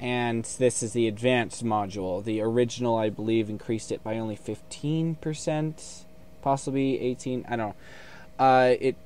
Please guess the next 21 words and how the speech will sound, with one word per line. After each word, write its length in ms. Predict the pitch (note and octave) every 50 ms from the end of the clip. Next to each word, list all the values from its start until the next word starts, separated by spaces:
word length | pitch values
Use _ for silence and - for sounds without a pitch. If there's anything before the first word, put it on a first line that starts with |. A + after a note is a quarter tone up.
| - -
will 340 | C#3 B2+ C3 C3 B2+ A#2+ A#2
never 400 | A2 A#2 A#2+ A#2 A2+ A2+ A2+ A2+
show 220 | - - B2+ A2+
you 180 | G#2+ G#2+ A2 G#2+
once 300 | G#2 G#2+ G#2+ G#2 - -
you 220 | A2 G#2 G2+ F#2+ -
go 120 | G#2+ G2+
past 380 | G2 - A#2 G#2 G#2 G#2+ - -
that. 260 | F#2 F#2+ G2 - -
Another 380 | - B2 A#2 A2+ G#2+ A2 G#2+ -
irritation 580 | - G#2+ G#2+ G#2 G2+ - A#2 G#2+ G2+ - G2+ F#2+
I 80 | F#2
have 300 | G#2 - A2 G#2+ G#2 -
with 180 | G2+ G#2 - -
P 160 | - A#2+ A2
G 220 | G2+ A2 A2 G#2+
I. 260 | G#2+ G2+ F#2+ G2+ A2+ - - - - - - - - - - - - -
In 140 | - D3 F3+
any 180 | G#3 G#3+ G3+ E3
case, 500 | - D#3 B2 - - - - - - - - -
uh, 460 | - D3 D3 D3 C#3+ C#3+ C#3+ C#3 C#3